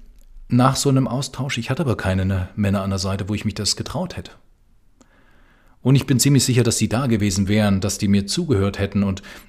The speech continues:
an einer anderen Stelle ist mir das vielleicht auch gelungen. Aber nicht so, dass ich das Gefühl hatte,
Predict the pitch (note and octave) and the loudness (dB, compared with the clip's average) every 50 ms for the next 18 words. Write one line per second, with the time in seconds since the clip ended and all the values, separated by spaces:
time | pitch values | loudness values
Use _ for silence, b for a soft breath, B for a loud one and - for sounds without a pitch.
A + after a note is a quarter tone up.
0 | B - - A2 A2 A2 A2 A#2+ B2 B2 A#2+ A#2+ A#2 A2+ - - B2 A#2 A#2 A#2 | B -2 2 2 2 4 4 4 4 4 6 4 4 2 2 0 0 0 0 0
1 | A#2 - C3 B2 A#2 A2 - A#2 A2 A2 - B2 A2 - - A#2+ A#2+ C3+ C#3+ D3+ | 0 0 0 0 0 0 0 0 0 0 0 -2 -4 0 2 4 4 6 6 6
2 | C#3+ B2 B B B B B B B B B - A2+ A2+ A2 A#2+ A#2+ A#2+ A#2+ A#2 | 6 6 B B B B B B B B B 0 2 4 6 6 8 6 6 4
3 | - B2 A#2+ A#2+ C#3+ D#3 - - - - C3+ C#3 D#3 C#3+ C3 A2 B2 A2+ A#2+ A2+ | 2 2 4 4 4 2 2 0 0 2 2 2 2 2 0 0 0 0 -2 -2
4 | - - G#2+ - - B2+ A2+ A2 A#2 - A#2+ A2 | -4 -4 -6 -4 -2 0 0 0 2 2 2 2